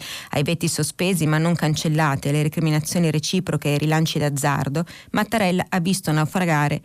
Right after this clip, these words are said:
l'opzione principale del chiarimento politico che aveva avviato, cioè un reincarico a Giuseppe Conte,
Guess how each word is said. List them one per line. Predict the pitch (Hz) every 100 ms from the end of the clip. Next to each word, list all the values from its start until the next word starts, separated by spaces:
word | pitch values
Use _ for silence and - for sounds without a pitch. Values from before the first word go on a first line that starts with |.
| -
l'opzione | 170 - - 165
principale | 160 165 160 160 156 151
del | 151 139
chiarimento | 156 151 156 151 156
politico | 165 160 151 156 156
che | 160
aveva | 156 156
avviato, | 156 160 180 143 - 135 - - -
cioè | - 175
un |
reincarico | 165 156 170 147 151 165
a |
Giuseppe | 196 151 143 -
Conte, | 143 147 139 139 143